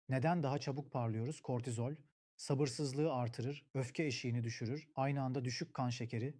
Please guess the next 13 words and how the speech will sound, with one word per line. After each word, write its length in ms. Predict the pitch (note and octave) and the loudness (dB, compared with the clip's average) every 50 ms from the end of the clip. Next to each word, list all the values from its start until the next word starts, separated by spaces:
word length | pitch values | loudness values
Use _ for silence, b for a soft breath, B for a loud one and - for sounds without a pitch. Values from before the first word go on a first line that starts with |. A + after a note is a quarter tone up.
| - _ - | -8 _ 0
beynin 400 | B2+ B2+ B2 A#2+ C3+ D#3 D#3 - - - _ _ _ _ _ _ _ _ B2+ | 2 4 4 4 4 2 0 -2 -6 -16 _ _ _ _ _ _ _ _ 0
dürtü 260 | C#3+ D3 C#3 - F3+ | 2 2 2 2 0
kontrolü, 600 | - D#3 C3+ A#2+ A#2 A#2+ A#2+ A#2 C3 D#3 E3+ B B B _ - | 2 2 0 0 0 2 2 2 2 2 0 B B B _ -2
duygusal 440 | A#2+ C3+ C#3+ D3 C#3+ - D#3+ E3 D#3+ | 0 0 2 2 2 4 2 2 2
fren 240 | - - D3 D#3 | 2 2 2 2
sistemi 380 | E3 - - B2 - C3+ B2 C3 | 2 2 -2 -4 -2 -2 0 0
gibi 200 | A#2+ B2 B2+ B2 | 2 2 2 2
bölgelerini 520 | B2 B2 B2 A#2 B2 A2+ A#2 A2+ B2 C#3+ | 2 2 2 2 2 2 2 2 0 0
baskılar. 560 | B2 A2+ A2 - - - A2 A2+ C#3 D3+ - _ _ _ _ _ _ | 0 0 -2 -2 -4 -4 -4 -4 -4 -6 -8 _ _ _ _ _ _
Sonuç, 500 | - - - C3 B2 D3 E3+ - - - - _ _ _ _ _ C#3 | -12 -6 -2 2 2 2 0 0 -6 -12 -16 _ _ _ _ _ 2
daha 160 | C3 C3 D#3 | 2 2 2
sert 320 | D3+ - D3+ D3 - - | 2 2 0 0 0 0
tepkiler, 520 | - C3 A#2+ - - B2+ C3 C3+ C#3+ - | -4 -6 -4 -2 -2 0 0 -2 -2 -6